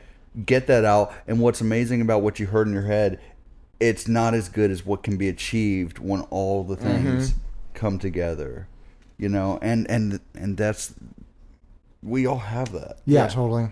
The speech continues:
Speaker 1: you know?
Speaker 2: It's, uh, it's, it's just something like I, I, I take a step back and just go, "This is, this is awesome." And it's not just awesome because of the things it's enabled me to be able to do, like this.
Speaker 3: Uh-huh.
Speaker 2: It's awesome because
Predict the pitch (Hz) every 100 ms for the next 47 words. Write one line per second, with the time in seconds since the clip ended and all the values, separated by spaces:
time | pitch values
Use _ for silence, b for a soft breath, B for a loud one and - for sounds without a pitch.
0 | - 95 92 98 113 - - 117 - -
1 | - _ _ _ _ b b b b -
2 | 127 110 101 95 - - 143 156 - -
3 | 170 - 254 247 208 165 156 143 135 -
4 | 127 123 120 - 123 160 143 127 139 -
5 | 127 110 - 110 107 104 - 107 98 95
6 | - - - - _ - - 170 107 92
7 | - _ _ 131 170 101 - - 87 85
8 | - 78 80 - 127 139 135 180 220 175
9 | - 151 - 139 127 123 131 120 110 -
10 | 123 113 113 127 123 113 - 107 113 110
11 | 104 107 101 107 104 95 85 87 92 123
12 | - 87 - 98 127 - - - 131 127
13 | 107 127 135 - - 185 190 202 170 147
14 | 131 135 120 -